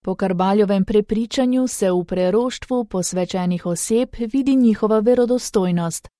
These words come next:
Posvečeno življenje je poklicano ohranjati prižgano svetilko preroštva, postati svetilnik za izgubljene na morju,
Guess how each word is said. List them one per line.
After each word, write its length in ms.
Posvečeno 720
življenje 720
je 340
poklicano 760
ohranjati 720
prižgano 680
svetilko 580
preroštva, 800
postati 520
svetilnik 760
za 160
izgubljene 720
na 140
morju, 500